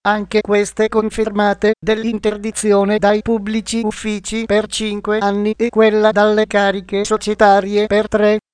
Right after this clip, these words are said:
È la prima sanzione che l'ex presidente del Consiglio teme maggiormente,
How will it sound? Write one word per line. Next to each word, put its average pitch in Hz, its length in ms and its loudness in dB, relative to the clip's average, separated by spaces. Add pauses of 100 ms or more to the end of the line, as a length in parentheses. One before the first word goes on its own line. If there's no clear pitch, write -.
(280)
È 220 80 2
la 208 140 2
prima 208 400 0
sanzione 214 800 0
che 214 140 0
l'ex 208 400 -4
presidente 208 760 0
del 208 200 2
Consiglio 214 640 -2
teme 220 440 0
maggiormente, 202 840 0